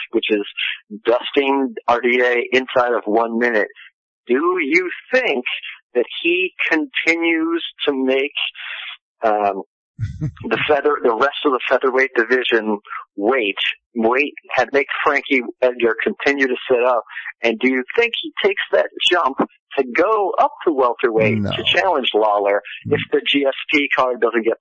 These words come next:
Speaker 1: played? Because that's still basically a rumor. I mean, Dana White doesn't know if it's gonna happen. Everyone wants it to happen, and it makes sense because he's a big name. He's doing these trial fight camps. He's always training. He's always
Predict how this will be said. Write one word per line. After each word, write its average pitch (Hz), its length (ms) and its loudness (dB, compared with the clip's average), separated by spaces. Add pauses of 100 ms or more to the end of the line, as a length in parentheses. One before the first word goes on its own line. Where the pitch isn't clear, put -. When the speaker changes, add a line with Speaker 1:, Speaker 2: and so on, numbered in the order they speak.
Speaker 1:
played? 104 300 0
Because 220 340 0
that's 226 160 2 (180)
still 285 280 -2 (100)
basically 196 480 0
a 127 40 0
rumor. 147 340 0
I - 20 -4
mean, 123 260 -2
Dana 156 240 2
White 170 280 0
doesn't 120 240 0
know 120 180 2
if 117 60 0
it's - 160 -6
gonna 110 200 0
happen. 113 380 0 (400)
Everyone 175 320 0
wants 208 200 0 (120)
it - 60 -2
to 90 120 0
happen, 113 380 0
and 107 140 -2
it 107 80 -8
makes 185 200 0 (160)
sense 110 220 0 (100)
because 98 220 -2
he's 101 180 -2
a 90 80 -6
big 123 220 2
name. 104 400 0 (360)
He's 107 160 -2 (100)
doing 120 260 0
these 113 200 -2 (140)
trial 110 300 2 (100)
fight 107 180 0 (100)
camps. 101 340 0
He's 90 200 -2
always 107 420 2 (500)
training. 110 460 0
He's 98 240 0
always 104 320 0